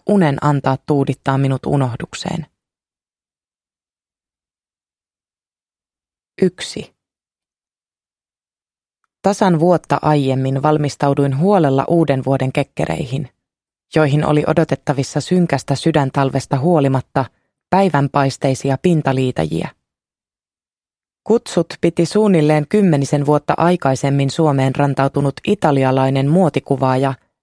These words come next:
Pietro Ferrante, joka oli onnistunut sulavuudellaan, vangitsevilla suklaasilmillään ja entisen miesmallin raamikkaalla ruodollaan nappaamaan kaikki komeimmat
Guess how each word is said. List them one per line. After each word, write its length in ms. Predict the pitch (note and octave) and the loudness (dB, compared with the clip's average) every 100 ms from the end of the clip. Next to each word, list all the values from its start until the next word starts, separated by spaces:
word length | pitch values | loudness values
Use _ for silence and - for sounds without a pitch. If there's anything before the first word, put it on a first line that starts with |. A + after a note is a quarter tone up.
| _ - | _ 0
Pietro 420 | G#3+ E3 - D3 | 2 2 0 -2
Ferrante, 680 | D#3 C#3+ D#3+ C3 - - - _ _ _ _ _ _ _ D3+ | 0 0 0 -2 -6 -10 -10 _ _ _ _ _ _ _ -4
joka 180 | - | 0
oli 160 | D3 D3+ | 0 2
onnistunut 540 | E3+ D#3 - C#3+ C#3 | 2 0 -2 -4 -4
sulavuudellaan, 920 | - G3+ F#3 C#3+ C3+ C3 C3+ C3+ C#3 C3+ _ _ _ - | -2 0 2 2 0 0 -2 -2 -6 -8 _ _ _ -2
vangitsevilla 640 | D#3+ D#3 C#3+ D3+ C#3 C3+ C3+ | 0 2 0 0 0 0 -2
suklaasilmillään 1080 | E3 D#3 C3+ C3 - D3 C3+ C3 C#3 D3 C#3+ _ _ _ _ _ | -4 -2 -2 -2 0 0 0 0 -2 -4 -8 _ _ _ _ _
ja 60 | - - | -6 0
entisen 420 | G3+ F#3+ D#3 D3+ | 0 0 0 2
miesmallin 760 | D3+ E3+ D3 D3+ C3+ C3 C3+ - | 4 2 2 0 0 0 -2 0
raamikkaalla 760 | F#3 F3+ C3+ B2 - C3+ C3 C3+ | 2 2 2 -2 -2 0 2 0
ruodollaan 640 | D#3 C3+ C3 C3 C3 C#3 - _ _ _ - | 2 0 0 0 -2 -4 -8 _ _ _ 0
nappaamaan 560 | E3 - C#3+ C#3 C3+ C3+ | 0 0 0 2 0 0
kaikki 320 | G#3+ G#3 D3+ | 0 0 -2
komeimmat 500 | - D3+ C3+ C3 | 0 0 0 -2